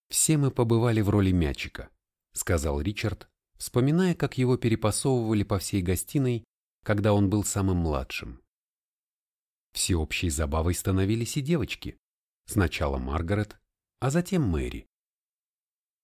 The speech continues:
Оказываясь рядом, каждый из десятерых мальчиков норовил пощекотать ее,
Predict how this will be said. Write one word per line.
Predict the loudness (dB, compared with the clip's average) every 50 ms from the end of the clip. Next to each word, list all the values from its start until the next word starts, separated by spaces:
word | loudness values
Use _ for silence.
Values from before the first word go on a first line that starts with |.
| _ _ _ _
Оказываясь | -4 -2 -2 0 -2 -2 -2 -2 -4 -4 -4 -6 -4 -4
рядом, | -4 -4 -4 -4 -8 -10 -10 -16 _ _ _ _ _ _ _ _ _ -8
каждый | -2 0 0 0 0 0 -2 -2
из | 0 -2 -2 0
десятерых | 0 -2 -2 -2 -4 -2 0 0 0 0 -2 0
мальчиков | -2 -2 0 -2 -4 -6 -4 -4 -4 -2
норовил | 0 0 2 2 2 2 0 0
пощекотать | -2 -4 -6 -4 -4 -6 -6 -6 -6 -6 -2 -2 -2 -2 -2 -4
ее, | -2 -2 -2 -4 -4